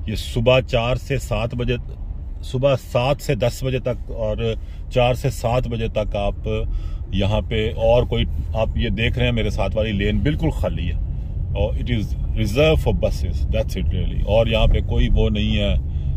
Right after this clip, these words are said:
कि कोई और गाड़ी चला सकता है या इस तरह करके। ये bus lane है, it's, it's a very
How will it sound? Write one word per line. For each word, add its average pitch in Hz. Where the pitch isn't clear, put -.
कि 107
कोई 107
और 110
गाड़ी 101
चला 107
सकता 98
है 98
या 95
इस 92
तरह 98
करके। 92
ये 110
bus -
lane 101
है, 101
it's, -
it's -
a -
very -